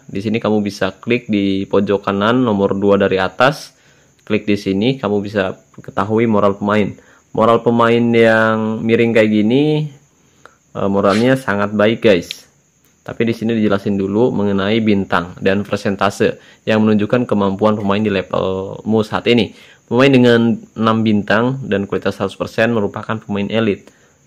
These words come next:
Lanjutkan. Ini adalah kualitas keseluruhannya, tidak seperti bintang dan persentase. Angka ini tidak bergantung pada levelmu.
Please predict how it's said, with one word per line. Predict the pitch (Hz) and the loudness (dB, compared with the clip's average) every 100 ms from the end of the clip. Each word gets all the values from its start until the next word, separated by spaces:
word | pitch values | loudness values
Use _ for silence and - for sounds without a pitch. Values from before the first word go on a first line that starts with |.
| - | -10
Lanjutkan. | 101 98 - 85 - - _ _ _ _ _ _ _ _ _ - _ - | -6 -6 -4 -4 -6 -14 _ _ _ _ _ _ _ _ _ -20 _ -2
Ini | 135 151 | 4 6
adalah | 127 123 | 6 6
kualitas | 123 117 127 123 | 6 4 2 0
keseluruhannya, | 120 113 110 110 110 95 - | 0 2 2 2 2 0 -2
tidak | 107 101 | -2 -2
seperti | - 107 120 | -2 -2 0
bintang | 107 107 117 120 107 | 0 0 0 0 0
dan | 104 | 0
persentase. | 107 107 101 104 - | -2 -2 -2 -2 -2
Angka | - 101 104 | -6 -2 0
ini | 117 135 | 2 0
tidak | 123 101 - | 0 0 0
bergantung | 107 101 98 117 | -2 -2 -2 -4
pada | 113 104 | -4 -2
levelmu. | 98 98 - 104 104 - | -2 -2 -2 0 0 -2